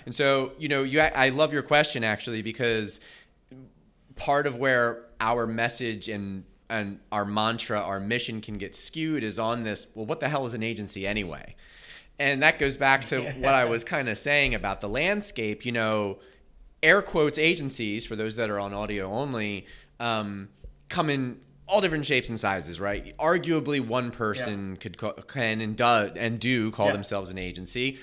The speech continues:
Speaker 2: Mm-hmm.
Speaker 1: Plenty of husband-wife teams. You've got the
Speaker 2: Mm-hmm.
Speaker 1: small teams backed by the slew of freelancers, uh, and or, um, just, like, third-party partners they work with.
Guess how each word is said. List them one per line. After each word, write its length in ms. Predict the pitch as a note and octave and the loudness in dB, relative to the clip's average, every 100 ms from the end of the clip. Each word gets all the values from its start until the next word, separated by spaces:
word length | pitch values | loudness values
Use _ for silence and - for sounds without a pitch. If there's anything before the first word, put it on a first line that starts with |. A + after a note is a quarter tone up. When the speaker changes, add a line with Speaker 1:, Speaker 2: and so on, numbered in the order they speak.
| - | -16
Speaker 2:
Mm-hmm. 140 | C#3 B2+ | -12 -6
Speaker 1:
Plenty 240 | B2 B2 | 0 2
of 100 | A2 | 4
husband-wife 920 | A#2+ A#2+ A2+ B2+ A2 A2+ A2+ A2+ - - | 2 0 0 -4 0 2 2 0 -6 -8
teams. 720 | B2 A2+ A2 A2 C#3 D3+ - - - | -4 -2 -2 -4 -6 -8 -10 -16 -14
You've 140 | A2+ | -4
got 180 | A#2+ A2+ | 0 0
the 60 | A#2 | 0
Speaker 2:
Mm-hmm. 140 | A#2 | -2
Speaker 1:
small 240 | C3+ A#2+ A#2+ | 2 2 2
teams 460 | - C3 A#2+ A2+ | 0 0 0 -4
backed 360 | - A#2 A#2 - | 0 2 2 0
by 260 | A#2 A2 G#2 | 0 0 0
the 80 | G#2 | -2
slew 460 | - B2 A#2+ A#2 | -4 -4 -4 -2
of 100 | A2+ | -2
freelancers, 1040 | - A#2 G#2+ G#2+ G#2 - A#2 C3 F#3+ - - - - - - | -4 -6 -4 -4 -4 -4 -2 -2 -2 -6 -8 -18 -20 -16 -6
uh, 220 | G#2+ G#2+ - | -4 -4 -4
and 300 | C3+ B2+ C3 B2+ | 2 4 4 0
or, 680 | A#2+ B2+ B2+ B2+ B2 B2 | 2 4 4 4 4 2
um, 380 | B2 A2+ G#2+ G#2 | 0 2 2 -2
just, 240 | - A#2 - | -6 -6 -2
like, 200 | A2 G#2+ | -2 -2
third-party 560 | - A#2 A2+ A2+ A2 | -2 -2 0 -2 -2
partners 500 | G#2+ A#2 A2 A2+ G#2+ G#2 | -2 0 0 0 -4 -2
they 160 | A2 | -2
work 340 | G#2+ G#2 G#2 A2+ | 0 -2 -2 -2
with. 440 | G#2 C3+ - - | 0 0 -2 -18